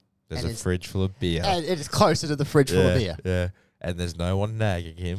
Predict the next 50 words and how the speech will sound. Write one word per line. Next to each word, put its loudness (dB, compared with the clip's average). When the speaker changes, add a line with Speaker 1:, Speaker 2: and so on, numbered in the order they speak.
Speaker 2:
<laughs> -20
Yeah. 6
Speaker 1:
He 6
just 0
goes 6
out 4
there, 6
Speaker 2:
Yeah. 2
Speaker 1:
doesn't 0
have 2
to -2
say 4
a 6
word, 6
Speaker 2:
Yep. 2
Speaker 1:
cracks 2
a -2
beer, 0
watches 0
the -4
Speaker 2:
The -2
Speaker 1:
T 2
V, 2
Speaker 2:
T 2
V. -8
Speaker 1:
and -6
then -6
just -4
Speaker 2:
Just -2
Speaker 1:
is, -4
is, -4
is -2
one, -4
is 0
Speaker 2:
Yeah. 2
Speaker 1:
at -4
peace. -8
Speaker 2:
Yeah. -2
Speaker 1:
I 4
mean, 4
in 0
a 4
sense, 0
it 0
is, 2
it 0
is 2
a -2
good 0
thing. -6